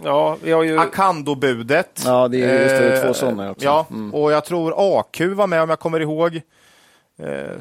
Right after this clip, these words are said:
Speaker 3: Då, då kan man säga att vi har snittat ner i, ja, E R
Speaker 2: Ja,
Speaker 3: då. <laughs>
Speaker 2: Systemair
Speaker 3: Ja.
Speaker 2: var med.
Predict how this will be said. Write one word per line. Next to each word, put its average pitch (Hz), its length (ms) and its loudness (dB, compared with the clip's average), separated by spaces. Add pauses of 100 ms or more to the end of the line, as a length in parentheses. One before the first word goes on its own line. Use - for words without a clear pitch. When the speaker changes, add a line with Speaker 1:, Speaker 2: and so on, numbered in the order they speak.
(120)
Speaker 3:
Då, - 180 -4
då - 140 -4
kan 110 120 -4
man 135 100 -2
säga 160 120 2
att 120 60 0
vi 120 40 2
har 120 120 0
snittat 170 560 -2
ner 180 320 0
i, 160 180 2
ja, 135 200 2
E 135 160 2
R 151 80 4
Speaker 2:
Ja, 160 160 6
Speaker 3:
då. 123 220 2
<laughs> - 360 -4
Speaker 2:
Systemair 185 680 2
Speaker 3:
Ja. 117 180 2
Speaker 2:
var 151 120 0
med. 151 220 2